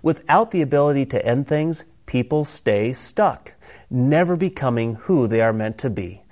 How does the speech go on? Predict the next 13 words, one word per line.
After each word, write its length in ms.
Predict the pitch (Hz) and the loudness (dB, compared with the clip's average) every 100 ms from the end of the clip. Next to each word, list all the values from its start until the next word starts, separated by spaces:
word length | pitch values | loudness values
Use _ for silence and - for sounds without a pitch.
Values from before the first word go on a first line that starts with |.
| - - - | -20 -20 -4
never 500 | 120 123 165 190 190 | 0 4 2 2 0
accomplishing 880 | - - 185 202 139 - 110 110 - | 0 -2 0 0 -2 -2 -4 -4 0
all 240 | 131 143 160 | 2 4 2
that 180 | 151 | 0
their 140 | 127 110 | -2 -2
talents 540 | - 127 143 156 - | -2 -2 0 -4 -6
and 260 | - 127 127 | -6 -2 0
abilities 680 | 120 170 165 104 92 95 | 0 2 2 2 -4 -10
should 420 | - - 104 107 - - | -8 -4 -2 -2 -6 -10
afford 480 | 92 - 92 92 - | -10 -4 -4 -4 -8
them. 300 | - - - _ _ _ _ _ _ _ _ - _ _ _ _ _ _ _ _ _ _ _ _ _ _ _ - | -16 -18 -20 _ _ _ _ _ _ _ _ -20 _ _ _ _ _ _ _ _ _ _ _ _ _ _ _ -2
His 260 | 147 135 | 0 0
quote 540 | - - 170 170 165 | -2 0 2 4 0